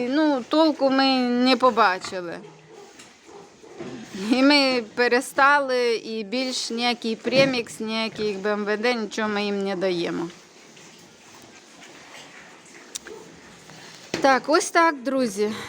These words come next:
Пишіть, коментуйте.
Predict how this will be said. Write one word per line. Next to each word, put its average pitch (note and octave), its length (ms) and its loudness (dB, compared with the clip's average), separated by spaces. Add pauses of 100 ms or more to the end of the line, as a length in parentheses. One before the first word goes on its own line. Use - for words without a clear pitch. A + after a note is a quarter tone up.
(2500)
Пишіть, D#4 460 2
коментуйте. C#4+ 920 4